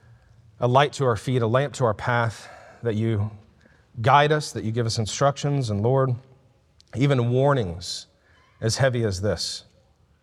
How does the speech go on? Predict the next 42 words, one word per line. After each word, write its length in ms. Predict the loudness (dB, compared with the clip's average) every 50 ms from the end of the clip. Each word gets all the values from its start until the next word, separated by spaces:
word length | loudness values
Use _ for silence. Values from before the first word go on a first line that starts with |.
| _ _ _ _ _ _ -4
I 140 | -2 -2 -2
pray, 240 | 2 4 4 4 4
Lord, 360 | 4 4 4 4 2 2 -2 -8 -18 -20 -20 _ _ _ _ _ _ _ _ _ _ _ _ _ _ _ _ _ _ _ _ _ _
that 240 | 4 4 6 6 4
as 180 | 2 0 4 4
I 340 | 4 6 6 4 2 0 -4 -4
preach 320 | -2 0 0 0 0 0
your 80 | -2 0
word 240 | 2 0 0 0 0
this 180 | -4 -4 -2
morning, 300 | 0 0 2 2 2 0
that 100 | -2 -2
you 140 | -2 0 0
would 120 | 0 2
move 280 | 2 2 2 2 2 0
me 160 | 0 0 2
out 100 | 2 2
of 80 | 2 0
the 80 | 0
way, 180 | 0 0 0 0
that 140 | 0 -4 -4
you 100 | -4 -4
would 140 | -4 -4 -6
speak 340 | -8 -6 -6 -6 -6 -6 -8
to 100 | -6 -4
your 180 | -2 -2 -2 -2
people 540 | -2 -4 -6 -4 -4 -2 -4 -2 -4 -6 -10 -14 -20 -20 -20 -20 _ _ _ _ _ _ _ _ _ _ _ _ _ _ _ _ _
by 140 | 2 2 4
the 100 | 4 2
power 280 | 0 0 2 4 4 4
of 100 | 2 0
your 100 | -4 -6
Spirit 460 | -6 -6 -4 -2 0 0 0 -2 -2
in 100 | -4 -2
a 60 | -2
way 320 | 0 2 2 2 2 0 -2
that 160 | -2 -4 -2
they 140 | -4 -4 -2
can 180 | -2 -4 -4
receive, 720 | -2 -4 -4 -4 -2 -2 0 0 2 2 0 0 -2 -2 -2 -2
and 220 | -2 -2 -2 -2
that 440 | -6 -4 0 0 0 0 0 -6 _